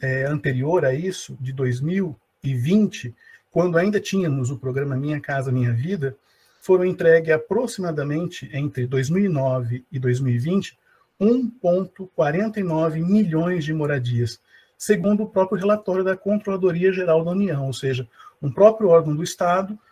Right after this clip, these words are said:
mostrando que as políticas habitacionais que foram implementadas em um conjunto de pelo menos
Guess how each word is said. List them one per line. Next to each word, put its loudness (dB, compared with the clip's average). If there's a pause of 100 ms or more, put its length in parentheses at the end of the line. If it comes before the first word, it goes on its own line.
(120)
mostrando 0
que -4
as -4
políticas -4
habitacionais -4 (300)
que -2
foram 0
implementadas 0
em 0
um 0
conjunto 0
de -4
pelo -2
menos -2